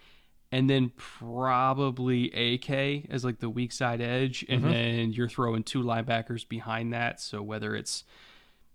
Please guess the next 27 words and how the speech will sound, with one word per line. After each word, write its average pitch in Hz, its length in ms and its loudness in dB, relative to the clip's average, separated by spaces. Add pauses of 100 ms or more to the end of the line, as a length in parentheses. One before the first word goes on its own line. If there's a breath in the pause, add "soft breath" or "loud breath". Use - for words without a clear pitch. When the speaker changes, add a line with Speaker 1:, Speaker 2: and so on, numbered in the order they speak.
(220)
Speaker 1:
Dion 104 680 -4
Anderson, 107 800 -6
Evans, 107 800 -6
Walker, 110 640 -4
whoever, 120 720 4 (400)
Kwiatkowski, 123 800 0
whatever, 117 500 0
they 123 120 0
could 113 140 -6
figure 113 280 -4
that 110 180 -4
out 110 160 -2
later. 120 300 0
Throw 139 320 2
in 131 260 4
your 131 140 0
best 120 320 0
two 127 160 -2
linebackers 110 640 -2
that - 160 -6
you, - 140 -8 (160)
that 73 100 -6
you 110 140 -6
believe 107 360 -4
in 101 160 -6
back - 300 -8
there, - 260 -6